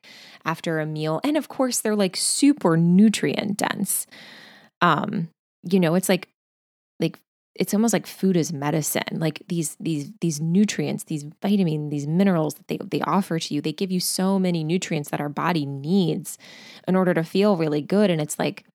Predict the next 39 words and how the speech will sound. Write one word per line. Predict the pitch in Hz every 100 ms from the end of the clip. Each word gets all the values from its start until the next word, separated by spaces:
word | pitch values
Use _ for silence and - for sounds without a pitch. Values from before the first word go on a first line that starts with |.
| _ _ _
so | - - 202 190
nice | 185 190
when | 175
we | 165
give | 160 160
our | 151
bodies | 147 147 151 143
these | - 143 165
nice | 156 160 151 156
meals | 147 156 147 143
that | -
have, | - 151 147 147 139 _ _ _ _ _ -
um, | 143
that | 156 160
are, | 143 -
that | 170
are | 143
full | - - 185 165
of | 156
everything | - 170 165 156
that | 147 151
we | 143
need | 156 151
in | 143
order | 143 139
to | 139
function | - 160 - 143
and | 190
feel | - - -
good, | - - - _ _ _ _ _ _ _ -
right? | 160
Like, | - -
I | 170 156
just | 156 143
love | 147 147 151 151 143
that. | - - -
Like, | 156
and, | 170
and | 165 165 160